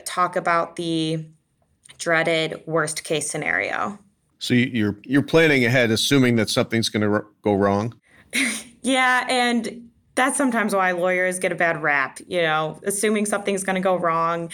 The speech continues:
Speaker 1: thinking worst case scenario. But I like to say, hope for the best, prepare for the worst. You know, we're gonna hope this all works out and is great and the company is very successful. But in the event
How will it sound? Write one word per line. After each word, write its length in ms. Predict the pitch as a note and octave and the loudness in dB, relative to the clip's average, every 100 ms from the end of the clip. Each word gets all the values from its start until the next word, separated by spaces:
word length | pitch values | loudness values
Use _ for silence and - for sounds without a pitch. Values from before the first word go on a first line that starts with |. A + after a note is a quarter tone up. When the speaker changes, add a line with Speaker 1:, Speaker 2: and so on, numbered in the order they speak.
| - - | -12 -6
Speaker 1:
thinking 320 | - A3 G#3+ A3+ | -2 0 2 2
worst 260 | G3+ G3+ | 0 0
case 240 | - G3 F#3+ | -2 -2 -2
scenario. 520 | F#3+ E3+ E3 D#3+ D#3+ | 0 0 0 0 -2
But 440 | D#3+ D#3+ D#3+ - - | 0 0 -2 -4 0
I 180 | A3+ C4+ | 2 2
like 220 | B3+ B3 | 0 0
to 100 | A#3 | -4
say, 560 | A3 F3+ E3 D#3+ E3 F#3 - - _ | -2 0 0 0 -4 -6 -18 -20 _
hope 260 | - F3+ F#3 | -2 -2 0
for 160 | G#3 | 0
the 80 | F#3+ | 2
best, 480 | F3+ E3 D#3+ - - - | 2 2 0 -4 -10 -6
prepare 360 | F3+ E3+ D#3 | -6 -2 -2
for 160 | D3+ D#3 | -2 -2
the 120 | D3 | -2
worst. 460 | C#3 - - - - _ | -2 -4 -4 -8 -10 _
You 80 | - | -12
know, 120 | D#3+ | -10
we're 140 | D3+ F3 | -4 -2
gonna 140 | F#3 | 0
hope 300 | F3+ G3 G#3 | 0 0 0
this 180 | A3+ A#3 | -2 -2
all 140 | G#3+ | -2
works 240 | G#3+ G#3+ - | -2 -2 -2
out 320 | F#3+ F#3+ G3 | 0 2 0
and 100 | F#3+ | -2
is 140 | E3 | -4
great 480 | E3+ G3 F#3+ G3+ - - - - | -2 0 0 0 -6 -14 -20 -10
and 80 | F#3+ | -4
the 40 | F#3+ | -2
company 400 | G3 F#3+ F#3+ F#3+ | -2 -2 -2 -4
is 120 | F#3 | -2
very 180 | F#3+ F3+ | -2 -2
successful. 840 | F3+ - C4 C4 - F#3 F3 F3 - - - _ _ | -4 -4 -2 -2 -2 0 -2 -4 -12 -20 -20 _ _
But 260 | G#3+ G3 - | 0 0 0
in 200 | G#3+ A3 | -2 0
the 180 | G#3 F#3+ | 0 -2
event 720 | F#3 F3+ F3+ F3+ F3+ - | 0 0 0 -2 -6 -10